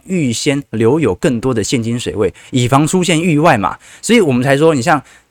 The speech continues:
这次台积电礼拜四，我就是董事会吗？还是公布财报？哦，每一次台积电公布配息哦，大家都期待不要发太多。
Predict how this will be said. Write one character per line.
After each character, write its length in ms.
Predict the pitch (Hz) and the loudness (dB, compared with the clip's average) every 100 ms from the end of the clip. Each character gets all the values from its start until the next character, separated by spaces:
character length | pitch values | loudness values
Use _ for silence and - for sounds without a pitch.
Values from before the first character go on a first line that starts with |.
| _ | _
这 120 | 185 | 0
次 100 | 156 | 0
台 140 | 156 131 | 0 -2
积 100 | 127 | 0
电 140 | 147 | 0
礼 80 | 107 | 0
拜 120 | 123 | 0
四， 400 | 120 - 113 90 - | -2 -2 -6 -6 -8
我 140 | 110 | -6
就 80 | 131 | -2
是 340 | 147 139 127 120 | 0 0 0 -2
董 160 | - 107 | -6 -6
事 160 | 101 135 | -2 -2
会 200 | 151 120 | 0 0
吗？ 280 | 104 107 117 | 0 -2 -4
还 120 | - | -6
是 260 | 113 131 123 | -4 -2 -2
公 180 | 110 123 | -2 -4
布 80 | 117 | -6
财 160 | - | -6
报？ 240 | 92 95 - _ _ _ _ _ - - _ | 0 0 -2 _ _ _ _ _ -20 -20 _
哦， 160 | - 107 | -6 -4
每 220 | 117 143 | -2 -2
一 80 | 185 | -2
次 160 | 202 196 | -2 -4
台 160 | - | -2
积 100 | 131 | -2
电 220 | 139 131 95 - | 0 -4 -6 -4
公 160 | 151 | 0
布 80 | 151 | 0
配 160 | 135 139 | 2 -2
息 200 | 110 90 | -2 -2
哦， 120 | 87 82 - _ | -2 -4 -10 _
大 100 | - | 0
家 60 | 160 | 2
都 100 | 160 | 2
期 280 | 156 - 117 | 2 0 -2
待 160 | 143 | -2
不 100 | 120 | 0
要 80 | 110 | 0
发 160 | 107 101 | 0 -2
太 180 | - 90 | -4 -10
多。 220 | - - | -12 -16